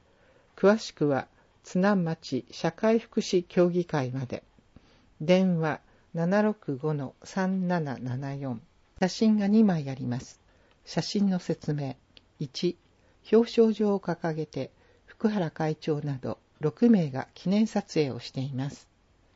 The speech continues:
二、須藤部長から表彰を受ける福原会長です。写真をあり。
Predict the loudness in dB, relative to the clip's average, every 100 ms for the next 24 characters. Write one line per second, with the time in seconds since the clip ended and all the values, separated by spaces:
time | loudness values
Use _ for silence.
0 | _ _ _ _ _ _ _ _ _ -2
1 | 0 0 -4 _ _ _ _ -6 2 4
2 | 4 2 -2 0 0 -2 -4 -6 -2 0
3 | 0 0 0 0 -2 -4 -4 -10 -14 -6
4 | -2 -2 -4 -8 -8 -8 -10 -8 -10 -12
5 | _ _ _ _ _ _ -14 -10 -6 0
6 | 0 2 -2 -4 -8 -12